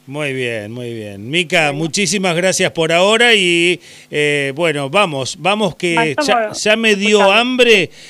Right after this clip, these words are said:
Speaker 1: de la columna Sin Género para la semana que viene.
Speaker 2: Bueno, nos estamos viendo y invito a la gente mañana a la plaza,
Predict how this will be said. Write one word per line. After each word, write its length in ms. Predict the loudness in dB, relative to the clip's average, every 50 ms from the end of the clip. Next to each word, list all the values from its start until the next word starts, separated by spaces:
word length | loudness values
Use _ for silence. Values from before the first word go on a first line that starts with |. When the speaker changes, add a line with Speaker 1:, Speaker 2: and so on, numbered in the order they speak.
| -20 -20 -10
Speaker 1:
de 180 | -4 -2 0 2
la 160 | 2 0 0
columna 560 | 0 0 0 0 0 -2 -2 -2 -2 -4 -4
Sin 220 | -4 -4 -6 -6 -2
Género 440 | 0 0 0 2 0 0 -2 -2 -2
para 380 | -2 -2 -2 -2 -2 -2 -2 -2
la 120 | -4 -4
semana 400 | -4 -4 -4 -4 -4 -4 -6 -6
que 100 | -8 -8
viene. 360 | -8 -8 -8 -8 -10 -12 -14 -16 _ _ _ _ _ _ _ _ _ _ _ _ _ _ _ _
Speaker 2:
Bueno, 340 | -4 -4 -2 -2 -4 -6 -10 -12
nos 140 | -14 -18
estamos 340 | -12 -10 -10 -8 -8 -8 -8
viendo 480 | -8 -8 -8 -8 -8 -6 -6 -6 -6 -6 -8
y 280 | -10 -10 -10 -10 -10 -8 -8
invito 280 | -8 -8 -6 0 2 4
a 40 | 4
la 100 | 4 2
gente 280 | 0 -4 -6 -6 -6
mañana 520 | -6 -6 -6 -6 -4 -2 0 0 0 0 -2
a 400 | -4 -4 -4 -4 -6 -8 -6 -6
la 120 | -6 -6
plaza, 560 | -2 -2 -2 -2 -2 -2 -2 -2 0 0 -2